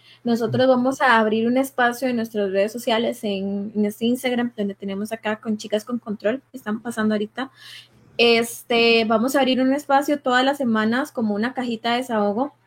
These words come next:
Speaker 1: No, y además también vamos a tener un formulario Google, pues, donde las personas van a poder expresarse de la forma que quieran, si ya sea de manera anónima, si ya sea que pongan el contacto.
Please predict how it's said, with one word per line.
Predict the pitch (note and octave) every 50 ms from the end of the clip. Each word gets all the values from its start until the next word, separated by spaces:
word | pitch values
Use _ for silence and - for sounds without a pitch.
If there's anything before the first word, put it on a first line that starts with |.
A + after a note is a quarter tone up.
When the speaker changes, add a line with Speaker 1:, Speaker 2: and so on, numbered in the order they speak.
| _ _ -
Speaker 1:
No, | B3 B3 B3 B3 B3 A#3+ B3 B3 - - - _ _ -
y | B3 B3 B3 C4 C#4 C#4
además | C4 A#3+ A3 G#3+ A3+ C4 -
también | C4 B3 B3+ B3
vamos | B3+ B3 B3+ C4+ C#4
a | C#4
tener | C4 B3+ A#3 G#3+ G#3 A3
un | B3 B3+
formulario | C4 B3 B3 B3 A#3+ A#3+ A3 A3 A#3 B3 A#3
Google, | A#3+ C4 A#3 A#3+ C4 C4 C4+ - _ _ _ _ _ _ _ _ _ -
pues, | A#3 A#3 A3+
donde | A3+ A3+ A3+ A3 G#3
las | G#3 A3 A3
personas | - G#3+ - G#3+ G3+ A3+ A3+
van | A3+ A#3 B3+
a | C4 C4
poder | - G#3+ G#3+
expresarse | A#3 B3+ - - A#3 A#3 - G#3+ G#3+ - - C4+ C#4 D4 C#4 C4+ -
de | A3+ A3+ A3 G3+
la | G#3 G3+
forma | G#3+ G#3+ G3+ A3+ A#3 A#3
que | B3 A3+
quieran, | - C4 B3 A#3 A#3 A#3 A#3+ A#3
si | - - G#3 G3+
ya | G3 F#3+ G#3 G#3
sea | G#3+ - A#3 A3+ A3+ A3+
de | A#3 A#3
manera | A#3 A#3 A#3 A#3 A#3 A#3+
anónima, | A#3+ B3 B3 B3 B3 A#3+ A#3+ A#3+ A#3+ A#3+
si | - - G3
ya | G3 G3+ G#3+
sea | - G#3+ G#3+ G#3+
que | G#3+ - -
pongan | - A3 G#3+ A3+ A3
el | A3 G#3+
contacto. | - A3+ A3+ - A#3 A3+ A3+ _ - A3+ A3+